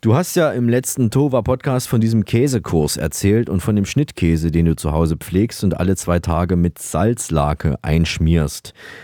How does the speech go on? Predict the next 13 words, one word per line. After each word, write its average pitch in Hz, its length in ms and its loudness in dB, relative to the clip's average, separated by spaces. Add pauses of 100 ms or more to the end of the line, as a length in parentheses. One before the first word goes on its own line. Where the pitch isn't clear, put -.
(160)
Wie 110 560 0
geht 104 480 0
es 87 300 -2
ihm 82 340 2
denn?“ 76 540 0 (1120)
Ja, 104 280 0 (200)
Tina, 101 400 0 (480)
äh, 110 160 2
das 127 180 0
ist 117 160 -4
lieb, 135 380 4
äh, 110 200 0
dass 110 360 -2